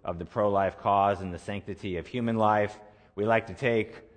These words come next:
uh, at least a couple weeks in January, because January is Sanctity of Human Life Month. So we like to take a few weeks and focus on that issue, because it's an issue that is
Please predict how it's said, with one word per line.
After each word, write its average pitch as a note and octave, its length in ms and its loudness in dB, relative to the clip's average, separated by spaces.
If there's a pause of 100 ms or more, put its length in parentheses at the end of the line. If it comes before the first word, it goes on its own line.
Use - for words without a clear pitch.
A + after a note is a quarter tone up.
(200)
uh, F#2 240 -2
at A2+ 100 2
least C#3 240 4
a A2+ 60 2
couple B2+ 320 6
weeks A#2+ 440 2
in G#2+ 180 -6
January, G#2+ 580 2
because G2 280 -2
January G#2+ 680 0
is A#2 320 2 (140)
Sanctity A2+ 680 -4
of G2 220 -6
Human G2+ 340 -6
Life B2 360 0
Month. F2+ 260 -8 (440)
So A2 60 -10
we A2+ 40 -2
like B2+ 160 0
to G2+ 60 -12
take A#2+ 160 -2
a A2 40 -2
few A2+ 200 -2
weeks G#2+ 380 -4 (300)
and G2+ 120 -8
focus A#2+ 320 0
on A2 140 0
that G#2 160 0
issue, G#2 260 -4
because G2 460 0
it's A2 200 -8
an A2+ 80 -2
issue A2 280 -2
that G2+ 140 0
is F2+ 160 -2